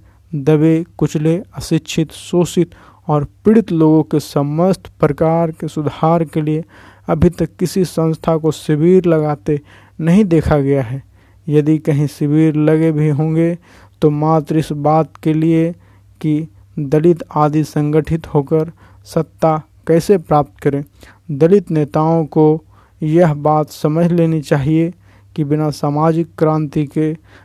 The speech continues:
राजनैतिक क्रांति सफल नहीं हो सकती। डॉक्टर अम्बेडकर उत्थान को साथ साथ जोड़कर ही अपने आंदोलन को सशक्त बनाया था। दलित क्रांति की आवश्यकता। यह तथ्य है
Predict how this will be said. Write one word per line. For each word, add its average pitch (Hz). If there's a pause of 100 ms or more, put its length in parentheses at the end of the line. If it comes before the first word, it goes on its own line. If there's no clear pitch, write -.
(140)
राजनैतिक 151
क्रांति 156
सफल 151
नहीं 156
हो 190
सकती। 147 (260)
डॉक्टर 147 (440)
अम्बेडकर 151
उत्थान 160
को 147
साथ 156
साथ 156 (500)
जोड़कर 165
ही 151
अपने 147
आंदोलन 147
को 147 (320)
सशक्त -
बनाया 151
था। 131 (340)
दलित 165
क्रांति 156
की 160
आवश्यकता। 151 (540)
यह 160 (180)
तथ्य 202
है 147